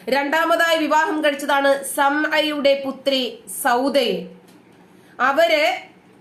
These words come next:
അബ്സീനിയയിൽ വെച്ച് മരിച്ച ഒരു, ആ, മക്കാരനായ മുഹാജിർ, അതായത് മക്കയിൽ പ്രവാചകൻ വന്നപ്പോൾ പ്രവാചകനെ സ്വീകരിച്ചവരിൽപ്പെട്ട ഒരു മുസ്ലിമായ ഒരു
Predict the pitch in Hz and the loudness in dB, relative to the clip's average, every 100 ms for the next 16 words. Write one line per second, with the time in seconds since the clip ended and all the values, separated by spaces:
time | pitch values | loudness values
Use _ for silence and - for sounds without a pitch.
0 | - 247 240 - 330 339 330 339 330 330 | -4 -4 -2 -6 -4 -4 -4 -2 -2 -2
1 | 311 311 311 311 302 349 - - - 220 | 0 -2 -2 0 0 -2 -6 -18 -12 -4
2 | 247 254 294 - 302 269 359 - - - | 0 0 -2 -2 0 0 0 -4 -14 -16
3 | - - 226 247 254 196 180 - - 208 | -20 -2 0 2 0 -2 -6 -14 -6 0
4 | 208 202 196 220 233 254 285 277 254 233 | 2 2 -2 -4 -2 0 0 0 0 0
5 | 208 202 202 214 220 269 277 233 214 226 | -2 -2 -4 -6 -2 -2 0 -4 -4 -2
6 | 233 294 240 233 - 294 302 311 311 - | 0 0 0 -4 -2 0 0 -2 -4 -4
7 | 233 226 247 262 240 254 226 220 220 220 | -4 -2 -2 -4 -6 -6 -4 -4 -6 -8
8 | 226 220 214 233 233 240 233 233 226 226 | -10 -8 -2 0 -2 -4 -8 -8 -10 -10
9 | 240 277 294 285 285 277 254 254 247 214 | -6 -2 0 0 0 -4 -4 -6 -6 -8
10 | 185 269 320 - - - - - - 208 | -4 -2 -2 -4 -16 -20 -20 -20 -4 0
11 | 233 214 - 208 220 - 262 247 226 214 | 0 -2 -8 -10 -10 -8 -6 -2 -2 0
12 | 202 202 196 | -2 -4 -6